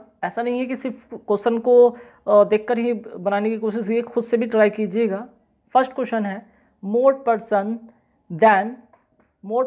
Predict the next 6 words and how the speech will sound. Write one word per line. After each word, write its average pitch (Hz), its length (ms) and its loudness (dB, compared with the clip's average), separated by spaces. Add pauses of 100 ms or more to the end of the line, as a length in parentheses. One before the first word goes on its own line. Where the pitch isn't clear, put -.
person 240 300 -4
than 220 300 2 (480)
one 247 340 4 (500)
has 226 220 2 (100)
been 185 360 -10 (220)
involved 208 480 0